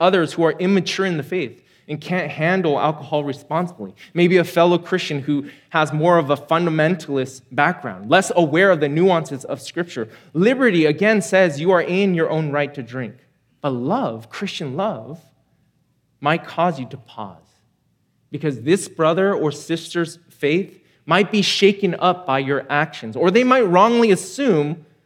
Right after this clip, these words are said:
"Well, if you take a sip, it's fine then to just get wasted." So what's the solution? I'm not telling you to drink alone <laughs> or to do it in secret. I'm merely showcasing the kinds of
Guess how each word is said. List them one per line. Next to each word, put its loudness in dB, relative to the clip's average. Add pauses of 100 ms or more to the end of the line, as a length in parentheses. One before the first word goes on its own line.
(220)
"Well, 0
if -6
you -2
take -4
a 0
sip, 2
it's -4
fine 2
then 0
to -10
just -10 (220)
get -10
wasted." -12 (2000)
So -4
what's 0
the -6
solution? -10 (1600)
I'm -12
not -6
telling -6
you -8
to -10 (160)
drink -8
alone -8
<laughs> -16
or -14
to -14
do -12
it -12 (280)
in -10
secret. -10 (840)
I'm -6
merely 0
showcasing -6
the -12
kinds -8
of -14